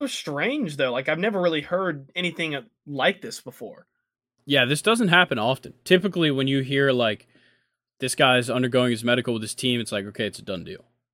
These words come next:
Speaker 1: Yeah,
Speaker 2: He's
Speaker 1: exactly.
Speaker 2: gone. But, I don't know, man. It's interesting. Uh, another
Speaker 1: Yeah.
Speaker 2: guy expected to depart from Chelsea this summer, who probably will leave, uh, Callum Hudson-Odoi,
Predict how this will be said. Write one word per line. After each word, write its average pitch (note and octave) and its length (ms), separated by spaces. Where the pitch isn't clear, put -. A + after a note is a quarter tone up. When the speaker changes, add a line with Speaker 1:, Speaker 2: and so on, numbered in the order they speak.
Speaker 1:
Yeah, D3 260
Speaker 2:
He's D3+ 100
Speaker 1:
exactly. D3+ 360
Speaker 2:
gone. F2 180
But, F#2+ 240
I G2 80
don't A#2 120
know, B2 140
man. F#2+ 220
It's - 140
interesting. G2 560
Uh, G2 360
another B2+ 260
Speaker 1:
Yeah. B2 60
Speaker 2:
guy B2 360
expected A2+ 520
to G2+ 60
depart G#2 340
from G#2 100
Chelsea G#2+ 320
this G2+ 160
summer, G2+ 420
who F#2 240
probably G2 720
will A2+ 420
leave, F#2 460
uh, - 120
Callum C3 640
Hudson-Odoi, A2+ 1160